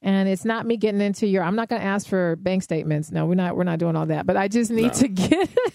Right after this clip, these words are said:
Speaker 1: <laughs> it's just getting an idea of where your head is at. And, you know, you, a lot of times when we process and speak out loud and really start to kind of visualize, make visuals of what's happening,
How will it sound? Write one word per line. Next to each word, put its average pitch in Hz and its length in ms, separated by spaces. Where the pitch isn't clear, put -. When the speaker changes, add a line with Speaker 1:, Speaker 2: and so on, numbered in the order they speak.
Speaker 1:
<laughs> - 500
it's 339 200
just 330 200
getting 277 220
an 220 120
idea 190 420
of 170 60
where 175 100
your 165 160
head 160 260
is 165 220
at. 151 320
And, 160 580
you 185 140
know, 170 100
you, 175 440
a - 60
lot 180 220
of 180 60
times 175 240
when 170 120
we 170 120
process 160 580
and 156 140
speak - 360
out 156 220
loud 156 320
and 156 160
really 156 300
start - 340
to 160 120
kind 160 220
of 147 80
visualize, 165 520
make 160 200
visuals 160 600
of 175 100
what's 180 220
happening, 156 640